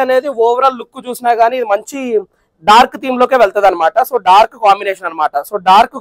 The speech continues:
కాంబినేషన్ లో పేస్టల్ షే-, పేస్టల్ లా కనిపించే డార్క్ అనమాట. So ఈ శారీ పైన వర్క్ కూడా చూడొచ్చు. ఈ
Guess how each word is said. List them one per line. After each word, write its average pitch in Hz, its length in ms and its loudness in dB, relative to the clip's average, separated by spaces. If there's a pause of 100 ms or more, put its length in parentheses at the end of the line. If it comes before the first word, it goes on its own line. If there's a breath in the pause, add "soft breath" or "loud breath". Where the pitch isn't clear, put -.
కాంబినేషన్ 208 500 -4
లో 269 120 -2
పేస్టల్ 196 340 -8
షే-, 202 120 -20 (160)
పేస్టల్ 220 340 -4
లా 240 60 0 (100)
కనిపించే 214 460 -6
డార్క్ 190 280 0
అనమాట. 160 260 -8 (560)
So 247 80 0 (100)
ఈ - 20 -4 (100)
శారీ 262 240 4
పైన 294 220 2
వర్క్ 208 260 0
కూడా 254 160 2
చూడొచ్చు. 233 360 -2 (480)
ఈ 269 40 -2